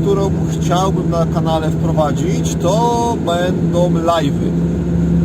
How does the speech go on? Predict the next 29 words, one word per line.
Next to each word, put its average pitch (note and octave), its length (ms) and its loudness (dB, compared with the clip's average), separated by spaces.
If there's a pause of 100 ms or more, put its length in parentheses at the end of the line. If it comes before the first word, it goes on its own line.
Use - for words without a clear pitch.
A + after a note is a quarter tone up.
(340)
Live'y F3+ 320 2
na E3 120 2
pewno - 240 0
będą F3+ 300 2
z - 60 2
nadwody. - 460 2
E, - 260 2 (540)
myślę, F#2 240 4
że - 120 4
nie F#2 100 4
będzie F#2 340 4
to F#2 140 4
taka F#2+ 220 4
już F#2+ 120 4
większa F#2+ 420 4
liczba F#2+ 360 4
tych - 200 2
live'ów, - 400 2 (120)
no - 60 2
bo - 100 0 (300)
musimy - 320 2
przede - 180 2
wszystkim - 340 2
zobaczyć, - 460 2 (480)
jak E3+ 200 2
to E3 220 0
tam E3 200 2 (140)
wygląda, F#3 720 2
czy, - 160 0